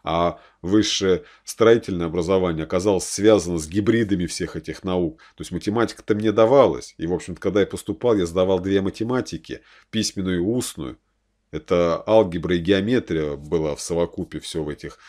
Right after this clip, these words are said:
так скажем, экзаменах. Там не было физики, поэтому я и пошел в строяк и на определенные факультеты, которые мне якобы были близки. Но в оконцовке, когда я поступил, оказалось, что там весь гибрид химии, э, физики, математики.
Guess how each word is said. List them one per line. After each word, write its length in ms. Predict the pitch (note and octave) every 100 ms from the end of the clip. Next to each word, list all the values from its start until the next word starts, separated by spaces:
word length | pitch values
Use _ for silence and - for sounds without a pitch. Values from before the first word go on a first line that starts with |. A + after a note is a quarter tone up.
| - - - -
так 120 | E2
скажем, 480 | D2+ D#2+ D2 D2+ D#2+
экзаменах. 540 | F2 F#2 G#2+ E2+ C#2+ C#2+ -
Там 220 | - F#2 G#2+
не 140 | C3
было 180 | F2+ D2+
физики, 460 | - A2 D#2+ - -
поэтому 320 | E2 D#2+ E2
я 120 | D#2+
и 20 |
пошел 400 | D#2 F#2 - A#2+
в 40 | E2+
строяк 460 | - F2+ A2 G#2+
и 60 | D#2+
на 80 | D#2
определенные 560 | D#2 D#2+ F#2 F2+ D#2+
факультеты, 560 | - D#2+ E2+ - G#2+ E2
которые 440 | D#2+ - E2+ D#2
мне 280 | D#2 E2+ D2+ -
якобы 380 | E2 F2 - D#2+
были 220 | D#2+ E2+
близки. 440 | D#2 F#2 G2 - D#2
Но 120 | E2+
в 60 |
оконцовке, 640 | F2+ A2 G2 - C#3 C#3 F#2+
когда 260 | F#2+ F2 D#2+
я 80 |
поступил, 640 | D2+ D2+ - G#2+ - D#2 C#2 - - -
оказалось, 600 | - - F2+ A#2 B2+ A#2
что 220 | - C3 A2+
там 240 | A#2+ A2+
весь 180 | B2 A2
гибрид 480 | G#2+ A2 B2 C#3+ F#2+
химии, 640 | - D3 C#3+ A#2+ G2+ F2+ - - -
э, 200 | - F2+
физики, 840 | D#2 - C#3+ A2+ G#2 - F#2+ E2 - _ -
математики. 1000 | G2 A#2+ B2 C#3 - F#2 - E2+ E2